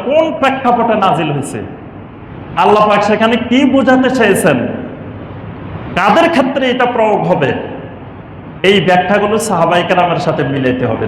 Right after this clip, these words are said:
তাবেঈনে কেরামের সাথে মিলাইতে হবে, তাবে তাবেঈনে কেরামের সাথে মিলাইতে হবে। এই জন্য এই আয়াতগুলো তাদের বুঝ অনুযায়ী, সালাফে সালেহিনদের বুঝ অনুযায়ী বুঝতে হবে।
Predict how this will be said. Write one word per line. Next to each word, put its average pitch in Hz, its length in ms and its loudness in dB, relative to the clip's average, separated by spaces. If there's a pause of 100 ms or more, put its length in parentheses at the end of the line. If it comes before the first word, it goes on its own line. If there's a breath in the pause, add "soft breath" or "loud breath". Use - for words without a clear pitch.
তাবেঈনে 196 480 4
কেরামের 180 340 0
সাথে 156 240 -4
মিলাইতে 135 400 -4
হবে, 123 140 -2
তাবে 196 300 2
তাবেঈনে 247 340 4
কেরামের 214 340 0
সাথে 185 240 0
মিলাইতে 175 360 0
হবে। 123 220 -2 (1400)
এই 180 80 6
জন্য 220 280 6
এই 233 320 4
আয়াতগুলো 208 560 0
তাদের 226 500 2
বুঝ 208 300 0
অনুযায়ী, 165 520 0
সালাফে 196 560 2
সালেহিনদের 240 880 2
বুঝ 202 280 -2
অনুযায়ী 151 320 -4
বুঝতে - 260 -8
হবে। - 200 -6